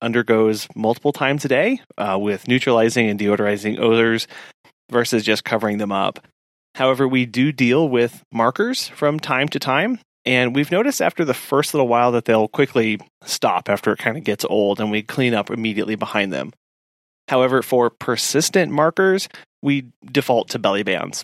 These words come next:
and the dog will be in a belly band for their time with us. And we've actually also turned away dogs who are persistent markers,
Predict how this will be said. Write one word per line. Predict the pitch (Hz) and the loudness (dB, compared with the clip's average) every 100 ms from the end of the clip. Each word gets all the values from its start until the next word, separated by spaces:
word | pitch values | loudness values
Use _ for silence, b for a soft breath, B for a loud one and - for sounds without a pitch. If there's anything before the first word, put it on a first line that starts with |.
| - | -6
and | 123 107 | -4 -2
the | 101 | 0
dog | 107 107 | 0 2
will | 113 | 0
be | 107 110 | 0 0
in | 107 | 0
a | 104 | 2
belly | 135 139 | 2 2
band | 123 117 117 | 2 0 -2
for | - 107 | -4 -2
their | 104 | -2
time | - - 101 98 | -2 -2 0 0
with | 98 - | -2 -2
us. | - - - B _ _ _ - | -4 -4 -6 B _ _ _ -2
And | 139 | 0
we've | 180 - | 0 0
actually | 175 - 311 | -2 0 0
also | 220 226 | 2 0
turned | - - 180 208 | -2 0 2 2
away | 147 107 | 2 2
dogs | 170 220 294 - - - | 2 2 0 -6 -10 -4
who | 156 | 0
are | 139 127 | 2 2
persistent | - 131 160 143 - | 0 0 0 0 -2
markers, | 131 131 - 156 156 - | 0 0 2 0 0 -2